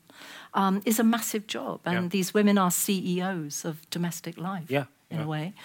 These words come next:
Speaker 2: yeah.
Speaker 1: And of course, that takes them further away
Speaker 2: Yeah.
Speaker 1: from any, you know, income generating activity. And then, of course, is a problem, um, often as women are, you know, traded for younger women. <laughs>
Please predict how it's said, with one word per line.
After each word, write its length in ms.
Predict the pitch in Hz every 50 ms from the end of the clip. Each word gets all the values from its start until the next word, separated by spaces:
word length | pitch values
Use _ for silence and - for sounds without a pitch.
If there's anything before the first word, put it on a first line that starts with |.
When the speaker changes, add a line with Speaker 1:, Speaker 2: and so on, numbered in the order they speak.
| -
Speaker 2:
yeah. 80 | 214 202 -
Speaker 1:
And 140 | - 208 196
of 40 | 190
course, 200 | - 247 220 220
that 320 | - 226 202 - - - -
takes 320 | - - 202 175 - -
them 120 | - 190 175
further 420 | - - 208 202 190 180 190 185
away 480 | 175 165 170 190 196 185 165 156 151 151 - - - - - - - -
Speaker 2:
Yeah. 60 | 151
Speaker 1:
from 280 | 143 190 175 170 170 180
any, 480 | - 190 185 180 175 170 170 170 170 170 -
you 100 | - 180
know, 180 | 165 147 147 160 -
income 500 | 196 180 175 - - - 165 160 160 151
generating 800 | - - 160 156 160 165 165 160 156 156 - - 165 156 160 156 - - - - - - -
activity. 840 | 156 170 165 - - - 208 208 220 220 - - 175 151 147 151 160 -
And 200 | 175 170 170 170
then, 140 | 180 175
of 100 | 165 165
course, 260 | - - 175 165 - 175
is 120 | 165 -
a 40 | 165
problem, 720 | - - - 196 208 208 - 190 165 151 143 151 151 156 - - - - - - -
um, 320 | 170 165 165 165 165 165 -
often 320 | 175 165 - - 175 170
as 180 | 165 156 - -
women 240 | 175 165 165 165 170
are, 220 | 170 165 165 160 160 - _ - -
you 100 | - 175
know, 220 | 160 147 151 160 160 -
traded 500 | - - - 175 165 160 - 160 156 160 -
for 300 | - 165 165 165 165 165
younger 300 | 165 180 180 208 226 226
women. 380 | 190 160 156 160 165 - - 185 -
<laughs> 40 | -